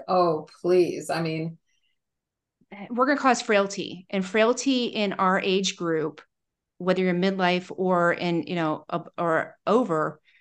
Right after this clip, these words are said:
Speaker 2: frailty is not something that you want. Frailty is gonna cause your bones to break. Frailty is gonna cause you to have less muscle. That's the last thing that we need to be doing right now.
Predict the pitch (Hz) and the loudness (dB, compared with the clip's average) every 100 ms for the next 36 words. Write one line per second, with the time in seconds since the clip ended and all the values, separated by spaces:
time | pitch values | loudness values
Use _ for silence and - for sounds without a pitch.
0 | _ _ _ _ - - 226 269 240 185 | _ _ _ _ -10 2 2 4 0 2
1 | 185 180 - - 190 185 165 165 170 160 | 4 4 2 -2 -6 -4 -6 -4 -4 -2
2 | 147 - - 185 202 208 202 190 180 - | -4 -4 0 2 2 2 0 0 -2 -2
3 | - 175 175 190 180 165 160 156 160 160 | 2 4 4 2 0 0 0 0 -2 -6
4 | - - - 175 160 160 156 - 156 135 | -10 -12 -4 0 2 0 -4 -4 -2 -2
5 | - - 175 190 190 190 185 175 180 180 | -4 0 2 2 2 4 4 2 -2 -4
6 | 175 - 175 170 170 165 160 156 151 - | -2 2 2 2 -2 -2 -4 -2 -4 -2
7 | 151 156 - 107 - - - - - _ | -2 0 -2 -4 -4 -12 -20 -20 -20 _
8 | - 180 220 - 175 156 160 151 170 196 | -2 4 4 4 0 0 -4 2 4 4
9 | 196 - 175 151 135 135 _ - 160 - | 2 -2 0 2 0 -4 _ -2 -2 0
10 | 170 170 160 156 147 151 131 127 - 120 | 2 4 4 2 0 0 0 -4 -6 -6
11 | - | -8